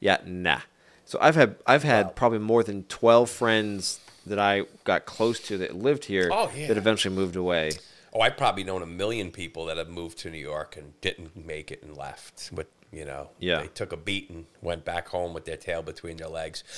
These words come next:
Speaker 2: Some did the second time around, and they stayed.
Speaker 1: Yeah.
Speaker 2: But a lot of people come here, and they just, it just, it's not, you know, like, like I always joked, I used to say,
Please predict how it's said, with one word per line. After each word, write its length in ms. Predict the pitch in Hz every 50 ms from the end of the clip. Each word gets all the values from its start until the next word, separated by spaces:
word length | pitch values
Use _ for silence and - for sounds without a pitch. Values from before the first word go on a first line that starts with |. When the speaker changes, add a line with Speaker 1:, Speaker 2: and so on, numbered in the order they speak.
| - - - -
Speaker 2:
Some 920 | - - - - - - 139 135 139 143 143 143 143 143 147 147 147 - _ _ _ _ _ _ _ _ _ _ _ _ - 87 87 - -
did 380 | - 113 107 101 95 87 85
the 160 | 92 90 85 - _ -
second 540 | - - - - 104 - - 92 87 82
time 280 | - - 90 82 80 80
around, 420 | 80 78 76 76 67 58 55 - - _ _ _ _ _ _ _ _ _ - - - - - _ _ _
and 220 | - 85 80 80 78
they 320 | 78 76 73 78 - - _ _ _ _ _ -
stayed. 520 | - - - 85 71 - - - - - _ _ _ _ _ _ _ _ _ -
Speaker 1:
Yeah. 260 | 95 101 92 85 - 78
Speaker 2:
But 140 | 73 78 76
a 60 | 76
lot 520 | 69 67 71 76 76 76 76 76 78 78 78
of 100 | 73 -
people 260 | - 65 - - - -
come 240 | - 69 65 69
here, 340 | - - 67 64 60 60 62 67
and 80 | 67 - 64
they 60 | 69
just, 380 | - - - - - - - _ _ _ _ _ _ _ _ _ -
it 180 | - 80 73 -
just, 400 | - - - 53 - - - - _
it's 260 | - 92 85 - - -
not, 600 | 95 92 92 95 92 92 92 95 95 95 - - _ _ -
you 140 | 85 90 85
know, 240 | 78 71 73 76 - -
like, 220 | 80 85 85 -
like 240 | 82 87 87 82 80
I 140 | 80 82 87
always 260 | 82 80 80 80 78 -
joked, 340 | - 82 78 76 73 - -
I 80 | 78
used 180 | 78 76 71 -
to 60 | -
say, 360 | 76 - - 78 76 73 -